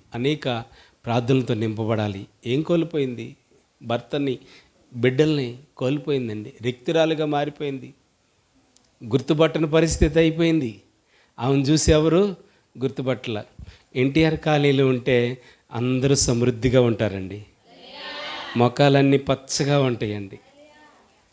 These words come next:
ఊరెళ్ళి అక్కడ గలిపి ఆ ఆరు నెలలు సంవత్సరం అక్కడ గడిపి రమ్మనండి మొహాలు ఎట్టుంటాయో చూశారుగా. ఎట్టుండి పోయి,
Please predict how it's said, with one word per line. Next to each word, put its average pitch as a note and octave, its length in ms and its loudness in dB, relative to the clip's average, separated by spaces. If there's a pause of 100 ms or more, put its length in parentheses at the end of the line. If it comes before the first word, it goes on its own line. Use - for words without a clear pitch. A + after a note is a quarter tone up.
(320)
ఊరెళ్ళి D#3 480 2
అక్కడ C#3 240 -2
గలిపి C3+ 440 0
ఆ C#3 340 -4
ఆరు C3 220 -2
నెలలు C3+ 240 2
సంవత్సరం C#3 440 -2
అక్కడ C3 180 -4
గడిపి B2+ 380 0
రమ్మనండి C3+ 460 0
మొహాలు C3 340 0
ఎట్టుంటాయో C3 440 -6 (920)
చూశారుగా. C#3+ 460 2 (240)
ఎట్టుండి B2+ 300 -2
పోయి, A#2+ 480 2